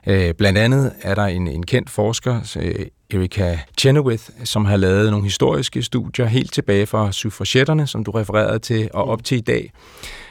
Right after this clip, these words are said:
Speaker 1: øh, som viser, hvordan ikke-voldelige og mere sådan kreative aktionsformer er mere effektive end de voldelige og mere militante,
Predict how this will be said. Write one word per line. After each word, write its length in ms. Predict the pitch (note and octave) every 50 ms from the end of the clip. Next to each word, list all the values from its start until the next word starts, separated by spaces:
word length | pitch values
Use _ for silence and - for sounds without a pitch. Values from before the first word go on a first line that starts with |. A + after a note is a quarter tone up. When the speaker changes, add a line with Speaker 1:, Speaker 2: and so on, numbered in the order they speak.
| - -
Speaker 1:
øh, 480 | - A2+ A2 G#2+ G2+ G2 F#2 F#2 E2+ D2 - -
som 560 | - - - - - - B2+ A#2 A2 G#2 D#2+ - -
viser, 760 | A#2 A2 G#2 G#2+ C#3+ D3+ - - - - - - D3+ C#3+ C3 B2 A#2+
hvordan 400 | - A2 A2 G2 G#2+ G#2 G#2 A2 - -
ikke-voldelige 1080 | C3+ C#3+ D3 D3 E3 C#3+ A#2+ G#2 G2 G2 G2 G2+ G#2 G#2 G#2+ G#2 G2+ G2 G2 F2 - _ _ _ _ -
og 160 | F#2+ G2+ G2+
mere 260 | G2+ G2+ G#2+ A2+ A#2
sådan 300 | - - A#2 - G2+ F#2+
kreative 680 | - - B2 A2+ A#2+ C3 - - - A#2+ - - - -
aktionsformer 720 | - G#2+ - - A#2 A2+ G#2 - - - F#2+ F2+ F#2 F#2+ - -
er 80 | G#2+ A2
mere 360 | A2 A2 G2+ G#2 A2+ A#2 -
effektive 640 | F#2+ F#2 - - G#2+ - - - F#2+ F2+ F2 - -
end 220 | F2+ G2 F2+ E2+
de 220 | - - F#2+ F2+ D#2 - - - - - -
voldelige 560 | F2+ F#2 G#2 F#2+ F#2+ G2+ G#2 A2 G#2+ G#2+ -
og 100 | F#2+ G2+
mere 220 | G2+ F#2+ F#2+ F#2+ G2+
militante, 680 | G#2 G2+ F#2+ F#2 - - - G#2 - - - A2+